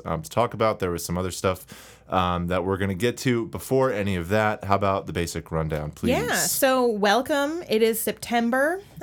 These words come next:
Speaker 2: Um, that means that we will have four special episodes coming to you because we missed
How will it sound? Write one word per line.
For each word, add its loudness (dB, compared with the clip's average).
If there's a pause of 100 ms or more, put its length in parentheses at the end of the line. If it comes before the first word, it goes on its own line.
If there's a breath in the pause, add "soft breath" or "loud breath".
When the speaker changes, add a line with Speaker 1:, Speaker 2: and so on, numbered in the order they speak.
Speaker 2:
Um, 2 (140)
that 0
means 0
that -2
we -4
will 0
have -4
four 2
special 2
episodes -2
coming -4
to -8
you -2
because -6
we -6
missed -4